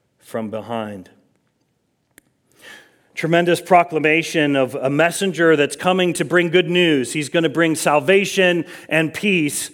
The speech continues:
with him. And this phrase, it says, The uh, the news that the God of Israel reigns. This is the first time in Scripture that that statement has said, is said.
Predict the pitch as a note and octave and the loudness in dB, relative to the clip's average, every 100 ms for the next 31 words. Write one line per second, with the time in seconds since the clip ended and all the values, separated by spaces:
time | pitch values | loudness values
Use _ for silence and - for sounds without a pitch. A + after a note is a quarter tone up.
0 | - - E3+ E3+ E3 B2+ F#2+ - _ _ | -16 -2 -2 0 -2 -2 -4 -14 _ _
1 | _ _ _ _ _ _ _ _ - G3+ | _ _ _ _ _ _ _ _ -2 0
2 | G3 - A3 A3 G3 E3+ D3 - G#3 C#3+ | 0 2 4 6 4 2 -2 0 0 2
3 | D#3+ D#3 - - - D#3+ D3+ E3+ F#3 A3+ | 2 0 -4 -20 -6 -4 0 2 4 6
4 | A3+ F3 F3 F3 D#3 B2 C3+ G3+ A#3+ B3+ | 6 4 2 2 -2 -2 2 4 4 2
5 | G#3+ D#3+ - A3 F3+ G3+ A3+ G#3+ F3+ C#3+ | 0 -4 -2 -2 0 2 4 4 2 0
6 | E3+ E3+ D3+ B2 G2+ - - - _ _ | 2 4 2 0 -6 -12 -16 -20 _ _
7 | _ _ _ _ _ - E3 F3+ A3+ A3+ | _ _ _ _ _ -6 -4 0 2 0
8 | - G3+ A3+ G3 - - G#3 G#3 E3+ C3+ | -2 -2 0 -2 -6 0 0 0 -4 -6
9 | - - _ - C#3 F3+ E3+ - - F#3 | -8 -20 _ -4 0 0 0 -2 -2 -2
10 | E3 C3+ B2 B2 G2 - B2 F#2 - - | 0 -4 -6 -12 -12 -10 -10 -12 -18 -16
11 | A2 - G2+ - | -16 -14 -16 -16